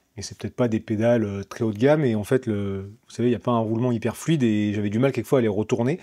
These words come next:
Et puis, euh, en fait, mes chaussures de vélo, avec la semelle en dessous qui est rigide et une partie gomme qui est pas trop présente,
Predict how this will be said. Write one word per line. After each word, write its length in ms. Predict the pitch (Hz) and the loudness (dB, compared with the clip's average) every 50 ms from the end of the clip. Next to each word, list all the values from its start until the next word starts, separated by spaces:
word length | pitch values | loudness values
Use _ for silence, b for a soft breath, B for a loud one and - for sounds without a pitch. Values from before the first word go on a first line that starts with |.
| B B B B B B B B B B B _ | B B B B B B B B B B B _
Et 180 | - 127 127 123 | 2 4 4 4
puis, 540 | 123 - - - - - 139 139 139 135 127 | 2 -2 -8 -8 -4 -2 0 2 6 6 6
euh, 600 | 117 113 110 110 107 107 107 107 107 113 113 123 - | 6 6 4 4 2 2 0 0 0 -2 -2 -2 -4
en 80 | 120 107 | -4 0
fait, 240 | - 147 151 151 | 2 2 2 2
mes 80 | - 117 | 0 -2
chaussures 300 | 104 - 120 107 - 117 | -2 -2 -2 -2 -2 -2
de 80 | 104 101 | -2 -2
vélo, 580 | 98 107 110 131 147 160 160 165 165 - - - | 0 4 4 6 6 8 6 6 6 4 0 -4
avec 240 | - 113 104 101 - | -4 -2 -2 -2 -2
la 80 | 110 104 | -4 -4
semelle 220 | - - 135 123 | -2 -2 0 0
en 80 | 113 110 | 0 -2
dessous 220 | 104 - - 131 | -2 -4 -4 -6
qui 260 | 120 - - - 104 | -6 -6 -6 -6 -4
est 40 | 104 | -4
rigide 560 | 98 98 117 120 110 123 139 147 127 113 117 - - | -2 0 0 0 2 2 0 0 0 0 -2 -4 -4
et 140 | 107 104 | -4 -4
une 180 | 101 101 101 98 | -4 -4 -6 -8
partie 460 | - - - 101 - - - - - | -6 -6 -6 -6 -6 -8 -12 -12 -8
gomme 360 | 113 107 117 131 131 127 123 | -2 2 4 6 6 4 2
qui 440 | 110 - - - - 104 101 98 98 | -2 -8 -10 -10 -6 -4 -2 -2 -2
est 100 | 95 95 90 _ _ - | -4 -6 -8 _ _ -8
pas 140 | 104 101 98 | -8 -8 -8
trop 280 | - - - - 107 | -8 -10 -6 -4 -4
présente, 540 | 95 - - - 113 104 120 135 165 165 - | -4 -6 -6 -4 -2 2 4 4 4 2 0